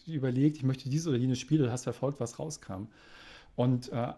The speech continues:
eine andere Quelle war in Hamburg für mich. Ich hab damals noch in Bremen gewohnt.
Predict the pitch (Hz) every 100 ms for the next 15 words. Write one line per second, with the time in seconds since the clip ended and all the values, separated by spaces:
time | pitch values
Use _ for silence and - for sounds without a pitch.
0 | - 113 120 120 214 214 - - 110 131
1 | 160 120 - 110 - - 101 90 - 92
2 | 95 113 113 110 110 98 101 110 160 180
3 | 170 190 240 -